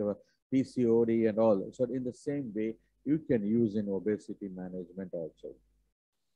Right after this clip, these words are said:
But explaining to the patient is very, very important.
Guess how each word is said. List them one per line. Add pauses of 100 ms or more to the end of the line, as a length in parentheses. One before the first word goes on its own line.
(180)
But
explaining
to
the
patient
is
very,
very
important.